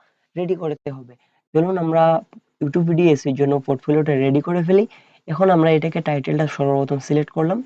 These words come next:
সিলেক্ট করার পর এখন আমরা সুন্দর করে Google-এ যাব। Google-এ যাওয়ার পর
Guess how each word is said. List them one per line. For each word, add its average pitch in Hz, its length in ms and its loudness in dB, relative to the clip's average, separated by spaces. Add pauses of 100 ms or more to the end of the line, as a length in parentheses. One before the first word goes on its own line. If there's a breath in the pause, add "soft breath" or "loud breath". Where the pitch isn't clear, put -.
সিলেক্ট 151 260 -2
করার 165 240 -2
পর 185 380 0
এখন 156 400 -2
আমরা 139 300 0 (340 loud breath)
সুন্দর 180 400 -2
করে 180 440 -4 (680)
Google-এ 151 360 4
যাব। 135 180 -4 (480 loud breath)
Google-এ 170 300 4
যাওয়ার 160 240 0
পর 170 180 -4